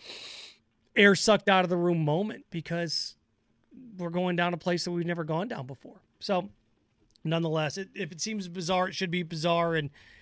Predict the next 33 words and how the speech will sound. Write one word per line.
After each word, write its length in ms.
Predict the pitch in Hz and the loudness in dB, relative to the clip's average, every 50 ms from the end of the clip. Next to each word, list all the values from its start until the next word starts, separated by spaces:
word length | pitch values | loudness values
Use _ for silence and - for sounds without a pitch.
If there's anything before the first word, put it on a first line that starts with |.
| - - _ | -20 -14 _
you 120 | - 160 156 | -4 -2 -2
know, 140 | 160 165 | 0 0
what 180 | 165 165 175 185 | 0 2 2 2
do 60 | 180 | 4
you 80 | 180 175 | 2 2
do? 320 | 151 165 170 175 180 180 | 4 4 4 4 4 2
How 160 | 170 160 170 | 2 0 0
do 80 | 180 180 | 0 0
you 80 | 175 170 | -2 -2
do 160 | 156 180 190 | -2 -2 0
it? 80 | 202 | 0
I 80 | 190 208 | 0 0
have 100 | 226 196 | 0 0
no 200 | 165 165 160 151 | -2 -4 -4 -2
idea. 300 | 147 147 156 165 139 - - - - _ _ - | -4 -2 -2 -4 -6 -6 -10 -16 -20 _ _ -2
No 440 | 196 208 247 269 277 277 285 285 285 _ - | 4 6 8 8 8 8 6 4 0 _ -8
idea 960 | 269 254 220 220 226 226 220 208 170 160 190 196 202 208 202 190 151 135 113 - _ _ _ _ _ _ _ _ _ _ _ _ | -4 -2 0 0 0 0 0 -4 -4 -2 0 0 2 2 2 2 0 -2 -6 -10 _ _ _ _ _ _ _ _ _ _ _ _
how 200 | - 175 175 180 | -2 0 2 2
this 220 | 160 170 180 - - | 4 4 2 2 0
is 100 | 170 160 | 0 2
going 220 | 175 180 175 170 | 2 4 4 4
to 120 | 175 170 | 2 0
end 160 | 165 170 165 170 | 0 0 0 0
up 160 | 175 196 - | 0 -2 -4
for 180 | - 180 180 | -6 -4 -2
any 140 | 190 196 190 | 0 2 2
of 140 | 196 196 190 | 2 2 2
us 200 | 220 233 - - | 0 -2 0 0
or 160 | 180 165 143 - - - - _ _ | -2 -2 -2 -4 -10 -20 -20 _ _
what 200 | 196 185 202 196 | 2 2 2 2
it 100 | 208 - | 2 -2
looks 240 | 202 185 - - - | -4 -4 -4 -4 -2
like 260 | 196 185 175 165 | 0 0 0 -2